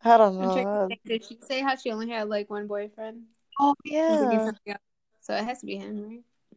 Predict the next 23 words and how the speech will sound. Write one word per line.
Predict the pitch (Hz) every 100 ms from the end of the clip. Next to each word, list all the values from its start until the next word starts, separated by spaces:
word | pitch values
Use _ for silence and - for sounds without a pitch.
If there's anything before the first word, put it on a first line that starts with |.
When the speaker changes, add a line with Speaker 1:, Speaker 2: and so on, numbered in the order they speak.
| _ 247
Speaker 1:
Yeah. | 294 254 226 233 - _ _ _ _ _ _ - 880 1077 370 339 - -
<laughs> | 320
Speaker 2:
<laughs> | 233 208 - 240 214 - - - - - - - - - _ - 220 453 _ _ _ _ _ _ _ _
Speaker 1:
That's | 233 220 214 -
too | 269
much. | 247 214 214 220 - - - _ _ _ _ _ _ _ _ _ _ _ -
But | 226
yeah, | 247 240
even | 240 269
Katie | - 240 233 240
was | 233
like | 220 208 202 196 196 -
Speaker 2:
So, | 277
like, | 285 285
how | 277
would | 285
they | 320 320
even | 285 285
know | 277 277
Anna's | 196 214 247 185
on | 202 196
the | 208
show? | - 196